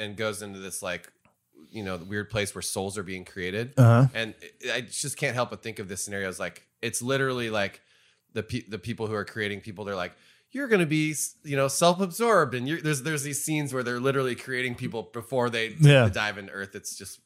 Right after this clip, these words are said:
Speaker 1: very relevant, you know. Just watched it.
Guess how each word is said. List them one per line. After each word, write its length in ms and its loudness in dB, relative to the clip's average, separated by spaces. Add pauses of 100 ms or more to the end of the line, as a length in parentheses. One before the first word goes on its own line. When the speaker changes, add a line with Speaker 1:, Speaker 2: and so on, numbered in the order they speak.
Speaker 1:
very 320 -6 (640)
relevant, 440 -8 (200)
you 120 -18
know. 100 -12 (440)
Just 180 -20
watched 180 -12
it. 100 -20